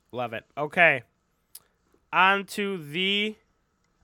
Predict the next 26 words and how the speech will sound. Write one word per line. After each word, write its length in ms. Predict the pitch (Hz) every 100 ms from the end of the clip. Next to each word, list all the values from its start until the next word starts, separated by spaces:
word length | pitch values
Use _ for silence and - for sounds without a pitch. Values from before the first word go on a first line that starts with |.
| _ _ _ _ _ _
second 400 | - 214 214 160
game 200 | 143 135
of 40 |
the 80 | 131
Sweet 260 | - 147 139
sixteen. 320 | 139 - 143
Excuse 340 | 139 175 156
me. 200 | 139 147 156
I 60 |
was 100 | 123
gonna 180 | 123 135
go 100 | 131
to 80 | 127
the 100 | 123
Elite 240 | 123 127
Eight 160 | 123 107
already. 320 | 107 107 113 -
Um, 260 | 117 110 110 _ _ _ _ _
second 280 | - 220 208
game 160 | 226
of 40 | 220
the 80 | 202
Sweet 260 | 208 208
sixteen, 420 | 202 180 208 196
Texas 380 | 175 190 - 185
Tech, 300 | - 180 170